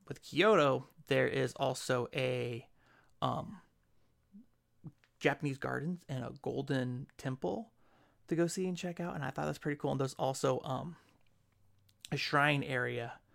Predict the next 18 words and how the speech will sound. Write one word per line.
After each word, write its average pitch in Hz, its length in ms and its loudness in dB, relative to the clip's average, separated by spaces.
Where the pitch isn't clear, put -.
um, 123 480 0
where 135 140 0
it - 180 -6
looks 139 240 -2
like 135 200 -2
these, 123 260 -4
like, 131 240 -6
red 135 260 -4
poles, 131 340 -2
and 147 80 -4
you're, - 120 -8
like, 127 200 -8
walking 131 320 -4
along 127 360 -6
this 123 220 -6
path, 135 380 -6
and 127 580 -4
I 147 280 -8